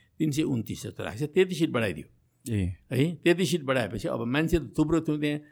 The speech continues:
Speaker 1: हजारभन्दा बढी थियौँ। तैपनि कम्पिटिसन गरेर हामी, अ, त्यसपछि भर्ना भएर पढ्यौँ। पढ्दाखेरि म अब त्यो क्लासको चाहिँ, अब मेरो म्याथमेटिक्स, अ, स्ट्याटिक्स आदि लिएर मैले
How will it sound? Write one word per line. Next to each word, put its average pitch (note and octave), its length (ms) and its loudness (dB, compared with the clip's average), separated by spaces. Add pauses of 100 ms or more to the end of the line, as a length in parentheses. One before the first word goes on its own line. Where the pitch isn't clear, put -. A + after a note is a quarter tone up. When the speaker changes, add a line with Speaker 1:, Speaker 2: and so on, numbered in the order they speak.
(200)
Speaker 1:
हजारभन्दा C#3+ 460 4
बढी C3+ 220 0
थियौँ। B2+ 240 -4 (380)
तैपनि F#3 320 4
कम्पिटिसन D3 520 2
गरेर G2 320 -6
हामी, F#2 280 -8 (440)
अ, G2 120 -4
त्यसपछि F#2+ 400 -6
भर्ना E2+ 280 -8
भएर D#2 200 -10
पढ्यौँ। E2+ 580 -6 (560)
पढ्दाखेरि F3 540 4
म C3+ 160 0
अब A#2 680 -2
त्यो C3 100 -6
क्लासको A2+ 580 -6
चाहिँ, A2 160 -10
अब G#2 60 -10
मेरो G2+ 220 -6
म्याथमेटिक्स, G2 640 -10 (360)
अ, G#2 120 -6
स्ट्याटिक्स - 580 -10
आदि F#2+ 180 -10
लिएर F2 220 -12
मैले E2 180 -12